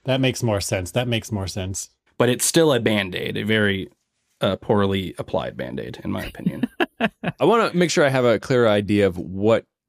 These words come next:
Speaker 3: the Credo language server is setting out to do, because you talked about, you know, some of that aspect is being able to return, you know, maybe have the Credo language server running so you don't have the, the slow startup time. And then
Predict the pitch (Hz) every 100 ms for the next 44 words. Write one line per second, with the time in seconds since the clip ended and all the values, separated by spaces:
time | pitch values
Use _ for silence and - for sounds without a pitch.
0 | - 110 101 - 113 98 90 90 85 -
1 | 87 82 - 92 87 87 - 82 87 85
2 | - _ _ - 117 131 117 120 151 -
3 | 131 117 104 _ - 113 104 147 139 120
4 | 110 - 117 104 113 101 92 _ _ _
5 | - 131 135 127 113 104 - 127 123 123
6 | 117 101 _ - 110 113 113 90 110 95
7 | - _ 101 - 123 113 104 98 87 -
8 | _ 98 98 95 - 98 92 90 107 107
9 | 95 107 - _ - 95 82 - 104 95
10 | 90 90 90 87 87 - 107 101 95 90
11 | - 95 92 - - - 95 - _ _
12 | _ _ _ 110 107 107 104 104